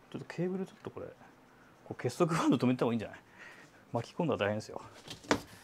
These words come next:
じゃあ一旦これを、箱を出しますと。それでは次、あの、開けて動画を撮りま-、開けてっていうかな、ここを開けて、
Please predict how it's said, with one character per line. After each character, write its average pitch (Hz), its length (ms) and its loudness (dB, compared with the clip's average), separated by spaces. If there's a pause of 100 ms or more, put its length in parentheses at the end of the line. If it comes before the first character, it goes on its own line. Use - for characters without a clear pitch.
(420)
じ - 60 -2
ゃ - 20 0
あ - 0 -
一 147 240 -6
旦 190 240 6
こ 123 120 2
れ 120 80 4
を、 120 220 4
箱 131 420 -2
を 123 60 2
出 110 180 4
し - 180 -4
ま 113 160 2
す - 80 -8
と。 - 100 -6 (840)
そ - 80 -4
れ 175 60 8
で 190 40 8
は 160 60 8
次、 139 240 4
あ 113 60 6
の、 104 220 -2
開 120 120 4
け 131 100 4
て 117 200 8 (580)
動 113 80 4
画 110 160 6
を 113 40 6
撮 110 120 4
り 110 100 6
ま-、 117 140 6
開 127 120 6
け 143 60 8
て 147 60 6
っ 135 40 6
て 117 80 0
い - 0 -
う 92 40 -2
か 98 80 0
な、 101 60 -2
こ 135 120 4
こ - 80 8
を 131 40 12
開 92 200 4
け - 0 -
て、 90 240 0